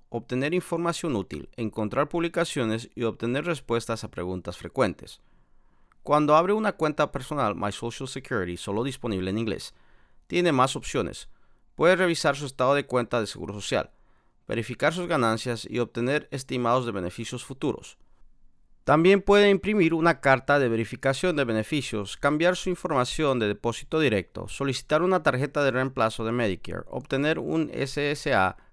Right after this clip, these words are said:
guion diez noventa y nueve diagonal diez cuarenta y dos S de reemplazo. El acceso a su cuenta personal My Social Security puede estar limitado para usuarios que se encuentran fuera de los Estados Unidos.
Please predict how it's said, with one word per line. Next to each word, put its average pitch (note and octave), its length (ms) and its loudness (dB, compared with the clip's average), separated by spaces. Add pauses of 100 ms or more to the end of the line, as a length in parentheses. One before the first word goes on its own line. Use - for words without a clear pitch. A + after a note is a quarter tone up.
(120)
guion C3 400 0
diez A#2 240 -4
noventa B2+ 300 -2
y A#2 60 0
nueve A#2 420 0
diagonal B2 480 0
diez G#2+ 200 -2
cuarenta A#2 360 -2
y A2+ 60 -2
dos G2+ 260 -4
S C3+ 320 -2
de F#2+ 120 -2
reemplazo. F#2+ 580 -4 (580)
El C#3+ 220 2
acceso E3 420 2
a F#3+ 60 4
su - 160 -8
cuenta D3+ 380 2
personal C#3 440 0
My G2 140 0
Social A#2 320 -6
Security G2 580 -2 (220)
puede C#3 160 2
estar E3+ 260 2
limitado D3 560 4
para A2+ 160 4
usuarios A#2+ 580 0 (320)
que C#3 120 -4
se D3 120 -6
encuentran E3 560 0
fuera A2 240 0
de G#2+ 80 4
los F#2+ 160 -4
Estados F2+ 360 -4
Unidos. C3 420 -4